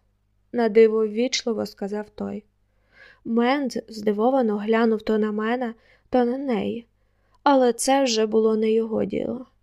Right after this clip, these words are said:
Він свою роботу виконав. «Твоя подруга Наталя тебе здала», Ліза відповіла на моє питання.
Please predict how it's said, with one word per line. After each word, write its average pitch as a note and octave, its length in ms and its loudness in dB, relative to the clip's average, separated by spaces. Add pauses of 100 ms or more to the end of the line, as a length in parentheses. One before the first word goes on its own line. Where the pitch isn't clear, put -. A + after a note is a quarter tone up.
(420)
Він B3 420 0
свою G#3 380 -2
роботу G#3+ 420 -2
виконав. A3 640 -8 (1600)
«Твоя C#4+ 320 6
подруга C#4 540 4
Наталя C4+ 600 -2
тебе A#3 400 -2
здала», A3+ 600 -4 (920)
Ліза A#3+ 420 2
відповіла G#3+ 640 -4
на A3+ 140 -4
моє G3+ 340 -4
питання. G#3 600 -10